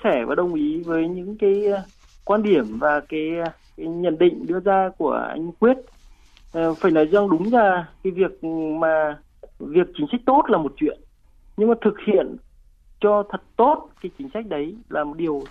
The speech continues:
tôi cho rằng còn quan trọng hơn. Và suy cho cùng thì cái mục tiêu cuối cùng của mọi chính sách hỗ trợ là người dân, doanh nghiệp người ta phải được thụ hưởng thực tế cái chính sách hỗ trợ đấy. Chứ không phải chỉ ban hành chính sách hỗ trợ ra với cái nội dung rất tốt,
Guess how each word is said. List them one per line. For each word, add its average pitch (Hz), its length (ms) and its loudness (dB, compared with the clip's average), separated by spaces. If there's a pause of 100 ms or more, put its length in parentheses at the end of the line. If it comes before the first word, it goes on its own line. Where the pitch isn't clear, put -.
(120)
tôi 175 100 -4
cho 196 100 0
rằng 165 180 -2
còn 135 120 -12
quan 156 120 -6
trọng - 180 -10
hơn. 180 200 -4 (800)
Và 165 120 0 (100)
suy 262 160 6
cho 262 80 2
cùng 214 360 2
thì 180 60 0 (140)
cái 175 100 0
mục 175 360 0
tiêu 233 120 2
cuối 185 240 4
cùng 220 240 4
của 151 80 2
mọi 160 220 4
chính 143 140 0
sách 214 100 -6
hỗ 233 120 -2
trợ 202 220 2
là 151 240 2 (380)
người 170 280 0
dân, 233 300 2
doanh 226 160 2
nghiệp 208 200 6
người 160 100 -8
ta 208 140 -6
phải 175 80 -2
được 156 180 -4
thụ 185 240 -4
hưởng 147 220 -4
thực 147 200 -8
tế 160 80 6 (140)
cái 240 140 -4
chính - 140 -20
sách 214 140 -10
hỗ 240 80 -6
trợ 208 160 -4
đấy. 117 140 -12 (420)
Chứ 254 60 0
không 277 180 2
phải 226 180 4
chỉ 160 60 0
ban 202 200 -2
hành 226 360 -2
chính 180 120 -8
sách 247 160 -6
hỗ 269 160 -4
trợ 175 140 0
ra 202 200 0
với 185 200 -6
cái 220 60 -2
nội 190 180 0
dung 220 140 -6
rất 269 160 -6
tốt, 339 260 2